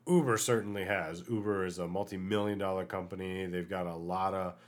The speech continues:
uh, a lot of, uh, uh, sticks in the fire, so to speak,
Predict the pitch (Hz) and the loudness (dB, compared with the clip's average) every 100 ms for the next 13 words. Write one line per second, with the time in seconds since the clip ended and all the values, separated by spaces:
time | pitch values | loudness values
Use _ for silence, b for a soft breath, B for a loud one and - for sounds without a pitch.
0 | B B B - 98 90 98 92 92 95 | B B B -10 -6 -6 -8 -6 0 0
1 | 98 95 92 87 - - - 92 92 87 | 0 -2 -4 -8 -14 -20 -18 -14 -10 -10
2 | 87 85 - _ _ _ _ _ - - | -10 -12 -18 _ _ _ _ _ -14 -12
3 | 107 95 87 - 113 110 95 90 98 92 | -12 -8 -6 -4 -4 -2 -2 -2 0 0
4 | 92 87 101 92 87 104 101 90 | -2 -6 -8 -8 -8 -4 -4 -6